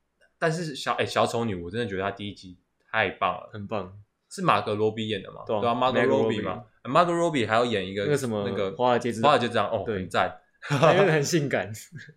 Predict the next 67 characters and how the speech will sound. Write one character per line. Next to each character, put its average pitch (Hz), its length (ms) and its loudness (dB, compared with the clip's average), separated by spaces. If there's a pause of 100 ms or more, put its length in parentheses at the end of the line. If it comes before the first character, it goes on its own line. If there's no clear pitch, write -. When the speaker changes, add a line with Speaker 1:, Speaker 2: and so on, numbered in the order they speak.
(400)
Speaker 1:
<laughs> - 840 -20
啊， 131 120 2
还 113 200 0
有 127 100 4
演 107 200 2
那 107 80 -4
个 104 80 -4
大 101 180 2
麦 90 180 0
克， 82 240 -14
也 101 120 -2
很， 104 160 0
Speaker 2:
嗯。 101 140 -6
Speaker 1:
也 110 100 -4
很 101 120 -2
好 95 160 -2
看。 85 240 -10
Speaker 2:
然 135 100 0
后 165 40 2
这 196 100 6
次 202 100 4
导 147 180 6
演 127 140 4
是 127 140 -2
换 123 200 2
那 117 80 0
个 104 120 -2
嘛， 98 120 -8 (280)
James 120 220 -4
Gunn。 101 420 -10 (260)
Speaker 1:
James 110 180 -6
Gunn 95 220 -6
是 - 120 -14
谁？ - 80 -20 (240)
Speaker 2:
那 135 120 -4
个 117 500 4 (640)
拍 139 200 4
《星 143 200 0
际 135 200 2
义 - 20 4
工 120 180 2
队》 117 140 2
那 107 80 0
个 110 60 -2
导 92 180 -10
演。 104 180 -12
Speaker 1:
哦， 123 80 0
是 143 160 -2
哦。 101 240 2
Speaker 2:
对。 117 360 -2 (1120)
然 147 120 4
后 170 80 6
这 185 80 10
次 180 80 8
我 170 100 10
也 143 60 12
蛮 120 160 2
期 - 180 -10
待， 104 120 -8
Speaker 1:
哎。 104 240 -6
好 98 60 -4
啊。 190 60 0
Speaker 2:
因 214 60 10
为 240 60 12
我 165 100 10
觉 131 300 4
得 - 80 -10